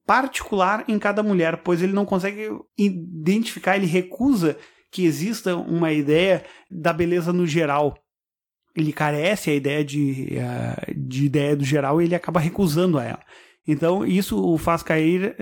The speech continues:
incessantemente em buscar mais e mais mulheres, sempre como, ou seja, no momento que ele acaba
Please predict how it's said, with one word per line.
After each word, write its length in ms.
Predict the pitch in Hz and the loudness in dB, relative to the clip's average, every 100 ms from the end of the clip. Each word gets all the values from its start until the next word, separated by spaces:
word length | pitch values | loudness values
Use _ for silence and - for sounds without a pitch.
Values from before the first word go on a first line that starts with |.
| 170 - | -6 -4
incessantemente 920 | 202 220 226 190 208 180 160 185 208 - _ _ - | 0 0 0 -2 -2 0 0 0 -2 -10 _ _ -2
em 180 | 180 | 0
buscar 460 | 170 165 - 170 170 | 2 0 -2 -2 -2
mais 460 | 156 147 180 185 160 | 0 0 0 -2 -2
e 40 | |
mais 320 | 151 151 165 | -2 -2 -2
mulheres, 640 | 147 143 139 147 165 - _ _ _ | -2 -2 -2 -2 -4 -8 _ _ _
sempre 440 | - - 160 - 185 | -6 2 4 2 -2
como, 1000 | 170 175 175 175 175 170 165 165 160 156 | -2 0 2 2 2 2 2 2 0 -4
ou 140 | - 143 | -8 -6
seja, 320 | 156 156 - _ _ - | -2 -4 -6 _ _ 0
no 60 | |
momento 400 | 165 160 180 185 | 4 4 4 0
que 240 | - 190 185 | 0 0 2
ele 180 | 175 | 2
acaba 560 | 165 160 165 160 160 | 0 0 0 2 0